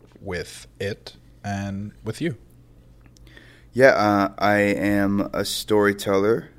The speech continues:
Speaker 2: of many different kinds, but spoken word is my main thing.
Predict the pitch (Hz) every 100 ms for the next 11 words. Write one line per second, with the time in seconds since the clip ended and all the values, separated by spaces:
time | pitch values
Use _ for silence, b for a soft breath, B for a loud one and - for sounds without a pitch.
0 | - - 87 87 90 87 85 - 95 95
1 | 90 95 - - - 92 113 - - 95
2 | 85 - - - 101 107 98 95 98 98
3 | 98 98 98 92 98 104 104 131 139 156